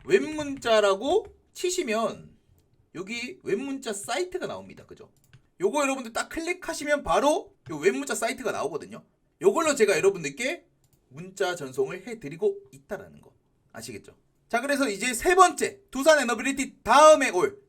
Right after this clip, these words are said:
이 마스가 프로젝트의 최대 수혜주 땡땡땡땡땡 종목을 여러분들께 알려드릴 건데, 그 전에 여러분들 구독과 좋아요 안 눌렀다라고 하신 분들은 구독과 좋아요 꼭 한 번씩들 눌러주시면 감사드리겠고, 최근에 여러분들 이런 기사가 나왔습니다.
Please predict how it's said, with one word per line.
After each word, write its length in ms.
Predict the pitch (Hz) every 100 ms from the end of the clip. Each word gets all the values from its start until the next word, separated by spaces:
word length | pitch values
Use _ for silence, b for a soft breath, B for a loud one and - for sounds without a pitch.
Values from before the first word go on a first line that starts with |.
| -
이 100 | 170
마스가 580 | 131 185 262 311 302
프로젝트의 760 | 302 277 247 226 - 247 294 302 B B -
최대 560 | - 370 359 349 339
수혜주 460 | 277 277 233 - - _
땡땡땡땡땡 1300 | - 349 339 - 359 - 311 285 277 269 233 285 262
종목을 380 | 240 226 202 202
여러분들께 480 | 143 170 170 156 -
알려드릴 520 | - 139 208 247 220 170
건데, 340 | 143 196 196 B B
그 100 | -
전에 200 | 208 294
여러분들 340 | 277 220 208 196
구독과 420 | 254 311 285 262
좋아요 380 | 233 220 202 196
안 120 | 165
눌렀다라고 440 | 196 240 226 196 190
하신 180 | 190 185
분들은 300 | 175 202 220
구독과 320 | 214 220 190
좋아요 280 | 160 123 -
꼭 200 | - -
한 100 | 247
번씩들 560 | 247 - _ 139 101 -
눌러주시면 560 | 131 160 101 143 175 180
감사드리겠고, 1040 | 147 190 - 185 220 156 277 240 147 - _ _
최근에 300 | - 415 359
여러분들 400 | 247 208 202 202
이런 180 | 302 427
기사가 220 | 392 202
나왔습니다. 640 | 117 110 127 85 - -